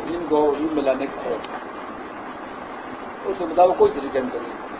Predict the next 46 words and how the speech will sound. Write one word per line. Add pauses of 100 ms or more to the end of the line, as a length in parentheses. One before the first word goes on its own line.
(1120)
تو
آخر
میں
اس
نے
کہا
کہ (960)
یہ
تو
میں
نے
آپ
کو
بتا،
کچھ
باتیں
آپ
کو
بتائی
ہیں،
باقی (100)
سیاسی (260)
حکمت
عملیوں
کے
تحت
اور
سیاسی
مصلحتوں
کے
تحت
ہم
کیا
کیا
کرتے
ہیں، (720)
وہ
تو
میں
نے
آپ
کو
بتایا
ہی
نہیں
ہے۔